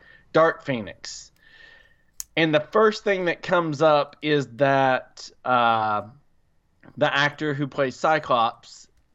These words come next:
put out an article today saying that they felt that Dark Phoenix will be more of a drama than a superhero film. Uh, all right,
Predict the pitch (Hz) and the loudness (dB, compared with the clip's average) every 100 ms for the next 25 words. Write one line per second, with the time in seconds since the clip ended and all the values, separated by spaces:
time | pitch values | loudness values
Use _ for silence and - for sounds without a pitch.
0 | _ 165 160 160 160 151 143 139 143 143 | _ -2 0 2 2 2 0 -2 -4 -4
1 | - _ _ _ - 170 196 208 220 143 | -8 _ _ _ -6 0 0 0 0 -2
2 | 120 131 - _ _ _ _ - - 165 | -2 -8 -18 _ _ _ _ -12 -2 0
3 | 170 170 160 147 131 - - _ _ _ | 0 -4 -2 -2 -4 -12 -20 _ _ _
4 | 143 180 196 202 214 208 - 180 147 147 | 0 2 2 0 0 0 2 0 -2 0
5 | 185 185 - 185 170 151 - - 139 143 | 2 2 -2 -8 -8 -8 -12 -10 -2 -2
6 | 135 147 143 135 135 175 175 139 127 113 | 0 0 0 0 0 2 2 2 -2 -2
7 | 143 170 156 123 113 107 _ _ _ - | 0 2 2 0 -6 -8 _ _ _ -6
8 | 143 127 - 170 135 110 117 104 92 - | -6 -6 -4 -6 -4 -8 -6 -8 -8 -10
9 | 98 69 57 57 - _ _ _ _ _ | -12 -12 -14 -18 -20 _ _ _ _ _
10 | _ _ _ _ _ _ _ _ _ - | _ _ _ _ _ _ _ _ _ -4
11 | - 123 117 - _ _ _ _ - 190 | -2 0 -2 -6 _ _ _ _ 0 2
12 | 240 247 139 | 4 2 -2